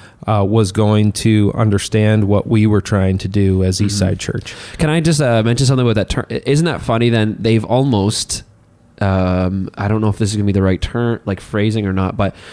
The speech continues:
Speaker 2: it's almost like a deification of a word. Like,
Speaker 1: Yes.
Speaker 2: I, the point of calling someone Christian, and the reason why that term came about was to, to help explain who they were.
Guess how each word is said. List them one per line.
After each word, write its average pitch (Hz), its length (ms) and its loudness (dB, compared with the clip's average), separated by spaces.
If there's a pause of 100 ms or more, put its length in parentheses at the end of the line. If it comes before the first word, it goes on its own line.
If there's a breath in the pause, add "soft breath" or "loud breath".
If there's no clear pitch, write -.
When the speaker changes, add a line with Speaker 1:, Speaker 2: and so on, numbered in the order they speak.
(160 loud breath)
Speaker 2:
it's 113 160 -2
almost 127 180 0
like 123 80 0
a 107 60 0
deification 110 640 -2
of 101 120 -2
a 98 80 -2
word. 90 420 -4 (1040 soft breath)
Like, 117 180 -2 (220 loud breath)
Speaker 1:
Yes. 98 320 -2
Speaker 2:
I, 135 60 0 (260)
the 143 100 0
point 185 480 -2
of 127 120 -6
calling 139 480 0
someone 107 480 -2
Christian, 135 380 -2
and 110 80 2
the 107 80 2
reason 117 260 2
why 104 180 2
that 101 220 0
term 113 300 -2
came 104 200 -4
about 95 560 -2
was 110 540 0 (260)
to, - 100 -8 (200)
to 110 220 2
help 104 460 -2
explain 104 960 -2
who 101 120 2
they 101 100 2
were. 113 220 2